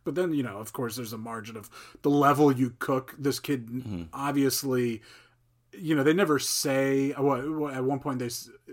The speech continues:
Speaker 1: when he's nerding out with, uh, with Maya and they're comparing the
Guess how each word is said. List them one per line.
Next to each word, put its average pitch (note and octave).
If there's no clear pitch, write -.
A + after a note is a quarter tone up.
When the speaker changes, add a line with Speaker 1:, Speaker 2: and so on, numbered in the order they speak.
Speaker 1:
when A#2+
he's A#2+
nerding A#2+
out A2+
with, A2+
uh, G#2
with C3
Maya A#2
and A2+
they're A2+
comparing A2+
the G#2